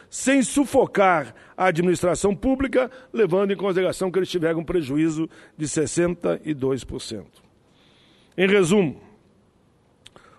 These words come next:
o que precisamos decidir são o quanto e como, ou seja, um percentual de reajuste da tabela de imposto de renda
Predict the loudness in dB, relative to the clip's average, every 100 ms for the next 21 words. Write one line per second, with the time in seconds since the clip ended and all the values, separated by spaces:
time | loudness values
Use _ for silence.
0 | _ -4 0 0 2 0 2 2 4 2
1 | 2 0 0 2 2 -2 -14 -20 -20 -14
2 | 0 4 4 2 4 6 4 0 0 4
3 | 4 4 0 -4 -2 0 2 4 4 4
4 | -2 -4 -14 -20 -20 _ 0 2 4 2
5 | 4 2 4 4 4 2 2 2 2 0
6 | 0 -2 -2 0 -2 -2 0 2 2 -2